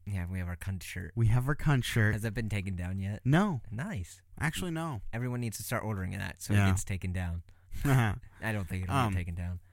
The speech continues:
Speaker 2: So, yeah. Hop on over there, order you
Speaker 1: I
Speaker 2: some
Speaker 1: guess
Speaker 2: awesome T-shirts, some
Speaker 1: Yeah.
Speaker 2: off-, uh, they make great gifts, let me tell
Speaker 1: They
Speaker 2: you.
Speaker 1: do. Especially if
Speaker 2: Um,
Speaker 1: you, like, have an ex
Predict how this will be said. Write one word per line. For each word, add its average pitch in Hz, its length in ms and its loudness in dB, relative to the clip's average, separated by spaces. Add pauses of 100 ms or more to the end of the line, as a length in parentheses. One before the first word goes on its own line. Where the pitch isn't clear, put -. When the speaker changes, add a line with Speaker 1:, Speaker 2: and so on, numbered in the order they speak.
(460)
Speaker 2:
So, - 220 0
yeah. 165 280 0 (800)
Hop 135 240 4
on 131 200 8
over 127 200 6
there, 127 220 6
order 120 380 8
you 117 240 8
Speaker 1:
I - 20 8
Speaker 2:
some 113 280 6
Speaker 1:
guess 95 140 0
Speaker 2:
awesome 123 360 6
T-shirts, 131 560 4
some 117 200 2
Speaker 1:
Yeah. 117 60 6
Speaker 2:
off-, 120 240 4 (140)
uh, 71 80 -2 (100)
they 123 200 4
make 143 260 4 (140)
great 107 280 6
gifts, 92 400 2
let 98 140 2
me 90 80 0
tell 101 160 6
Speaker 1:
They 92 120 6
Speaker 2:
you. 92 60 6
Speaker 1:
do. 85 120 2 (280)
Especially 131 420 -6
if 117 40 2
Speaker 2:
Um, 120 160 8
Speaker 1:
you, 131 60 2
like, 123 180 0
have 139 200 6
an 117 120 0
ex - 500 0